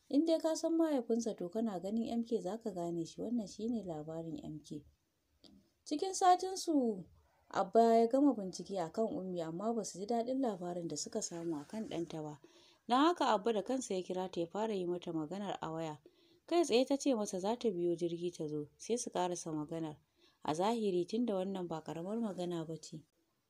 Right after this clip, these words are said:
Washe gari Nuhu ya turo wani ɗan uwansa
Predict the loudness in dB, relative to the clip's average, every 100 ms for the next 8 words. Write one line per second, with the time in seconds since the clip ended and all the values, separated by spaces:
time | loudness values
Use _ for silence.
0 | _ -2 -2 4 4 4 4 4 4 4
1 | 4 4 4 0 2 4 4 4 2 2
2 | 0 2 2 2 0